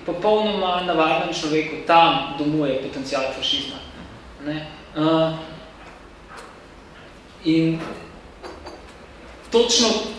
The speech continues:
tega sem se v mesecih, ko je bila Slovenija obsedena z zgodbo, ki dejansko ni bilo, najbolj ustrašil. Ne? V nekem drugem, tretjem socialnem krogu med izobraženimi, solidno živečimi, situiranimi ljudmi sem začutil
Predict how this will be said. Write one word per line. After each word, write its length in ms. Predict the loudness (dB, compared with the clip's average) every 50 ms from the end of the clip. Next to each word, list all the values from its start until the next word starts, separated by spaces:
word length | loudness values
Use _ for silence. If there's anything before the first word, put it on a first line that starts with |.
| -14 -16 -16 -12 -2 6
tega 220 | 8 8 8 8
sem 160 | 6 6 4 2
se 120 | 4 2
v 380 | 2 4 6 6 6 6 6 4
mesecih, 440 | 2 2 2 0 0 -2 -2 -2 -4 -4 -8 -10 -12 -12 -14 -14 -16 -14 -6 2
ko 160 | 6 6 8
je 200 | 8 8 8 6
bila 160 | 6 4 2
Slovenija 480 | 2 2 0 0 2 2 2 2 2 2 0
obsedena 480 | 0 -2 -2 -2 0 0 0 0 0
z 80 | 0 0
zgodbo, 260 | 0 0 0 2 0 -2
ki 160 | 0 0 2
dejansko 440 | 4 4 4 2 2 -2 -2 0 0
ni 140 | 0 0
bilo, 340 | 4 4 6 6 6 4 2 -2 -6 -10 -8 -2
najbolj 360 | 2 2 2 4 4 4 2
ustrašil. 560 | 2 0 2 4 4 4 4 2 -2 -4 -4
Ne? 100 | -4 -4 -4 -2
V 80 | -4
nekem 280 | -4 -4 -4 -4 -4 -2 -2
drugem, 300 | -2 -2 -2 -2 -2 -2
tretjem 280 | -2 -2 -2 -2 -2 -4
socialnem 520 | -4 -4 -2 0 0 2 2 0 -2 -2
krogu 220 | -2 -2 -2 -2 -2 -2
med 120 | -2 -2 -2 -2 -6 -8 -8 -8 -8 -6 -6 -8 -6 -6
izobraženimi, 1120 | -2 0 2 4 6 6 8 8 8 6 6 4 4 4 4 4 4 4 4 4 4 4
solidno 520 | 4 2 4 4 4 4 4 0 0 0 0
živečimi, 640 | 0 0 2 2 2 2 0 0 -2 -2 -2 -4 -4
situiranimi 680 | -4 -6 -4 0 2 2 4 4 2 2 2 0 0 2
ljudmi 340 | 2 2 2 2 -2 -2 -2 -2 -6 -8 -10 -12 -14 -12
sem 180 | -8 -4 -2 0 2
začutil 720 | 2 2 2 2 -2 -2 -2 0 2 2 4 4 2 2